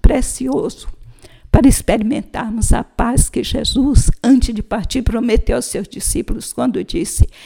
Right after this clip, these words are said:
"Eu lhes deixo a paz, e a paz que eu deixo para vocês ao partir não é como a paz que o mundo dá." Essa paz é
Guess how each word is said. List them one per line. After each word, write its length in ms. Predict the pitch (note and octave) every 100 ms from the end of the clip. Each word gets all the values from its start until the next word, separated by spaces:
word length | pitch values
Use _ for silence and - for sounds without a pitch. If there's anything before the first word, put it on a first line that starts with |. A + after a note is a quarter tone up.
| - -
"Eu 160 | - A#3
lhes 240 | A#3 C4+
deixo 560 | - A#3 F#3+ - - - -
a 160 | A3
paz, 760 | - _ - A#3 - - - - - _ _ _ _
e 100 | A#3
a 80 | C4
paz 480 | - G#3+ A#3 B3+ -
que 80 | A3+
eu 120 | G#3+
deixo 400 | A3 - - -
para 240 | - - -
vocês 800 | - - - - - - - - - -
ao 120 | B3
partir 640 | - - - - D#3 - - _ _ - - _ _ _ _ _ _
não 440 | A#3+ A#3+ B3+ F#4 B3+
é 300 | C#3 G3+ - -
como 220 | C#4 A3+
a 80 | -
paz 440 | - A#3 A3+ -
que 120 | - G#3+
o 100 | F#3+
mundo 340 | B3 A#3 - -
dá." 280 | - - - - - - _ _ _ _ _ _ _ _ -
Essa 260 | - -
paz 400 | - - - -
é 220 | - A#3+